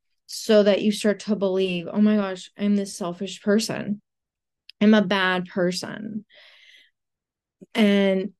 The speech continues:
then, uh, there's an addiction aspect, because there's the hope that, "I'm gonna prove I'm a good person. I'm gonna prove, um, I'm not these bad things they say,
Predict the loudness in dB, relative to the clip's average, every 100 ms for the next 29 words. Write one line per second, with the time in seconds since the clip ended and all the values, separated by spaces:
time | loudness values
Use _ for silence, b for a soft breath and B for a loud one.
0 | _ 2 6 8 6 2 0 -2 0 -4
1 | -6 -8 -6 -6 -4 -6 -8 -8 -12 -12
2 | -14 B B B B -2 0 2 0 -2
3 | -2 0 2 2 0 -4 -6 -8 b b
4 | b 0 6 8 6 4 4 4 2 0
5 | -2 -2 -4 -4 -6 2 6 8 6 4
6 | 4 6 6 4 0 -6 _ _ _ _
7 | _ -14 -10 -10 -6 0 2 2 0 -2
8 | -4 -2 2 2 0 -4 -6 -4 -2 -4
9 | -4 -8